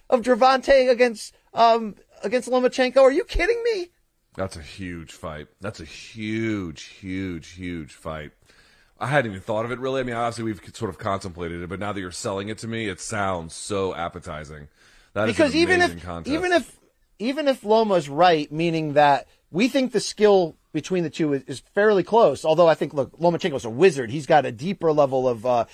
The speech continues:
Speaker 1: skill and ring generalship and all that. But we think Ver-, Gervonta can box, even if he gets completely owned in the, in the, in that level of it. He's got that <laughs> power, Luke, and that in multiple ways to deliver it,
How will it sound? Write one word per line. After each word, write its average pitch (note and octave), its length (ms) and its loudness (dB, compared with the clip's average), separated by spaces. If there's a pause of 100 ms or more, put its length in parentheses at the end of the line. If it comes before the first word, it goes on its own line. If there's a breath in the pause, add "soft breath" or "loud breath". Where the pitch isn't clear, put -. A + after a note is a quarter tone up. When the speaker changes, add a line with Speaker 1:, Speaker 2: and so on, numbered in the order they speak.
(140 soft breath)
Speaker 1:
skill F#3 560 4
and C#3+ 200 0
ring E3 160 0
generalship F#3+ 440 2
and E3+ 80 0
all E3+ 140 6
that. F#3 260 6 (340 soft breath)
But G#3+ 100 0
we F#4+ 140 4
think B3+ 220 2
Ver-, G#3 260 4
Gervonta F#3+ 460 4
can D3+ 160 -2
box, F#3+ 480 2 (240)
even D4+ 300 2
if D4 100 0
he C4 120 -2
gets G#3+ 220 0
completely G3+ 920 -2
owned E3 540 2 (480)
in D#3 180 -2
the, D3 180 -2
in D#3+ 260 -6
the, D3+ 100 -6
in D#3 160 -4
that D#3 240 2
level C3 440 2
of A#2 100 -2
it. B2+ 160 0 (280 soft breath)
He's G3+ 240 -6
got E3+ 260 0
that A2 180 -6
<laughs> - 0 -
power, C#4+ 580 2
Luke, E3+ 300 2
and F3+ 120 -2
that F#3 200 4 (240 loud breath)
in G#3+ 160 2
multiple A3+ 640 6
ways A3+ 240 6
to G3+ 100 -6
deliver G3+ 540 4
it, D#3+ 180 4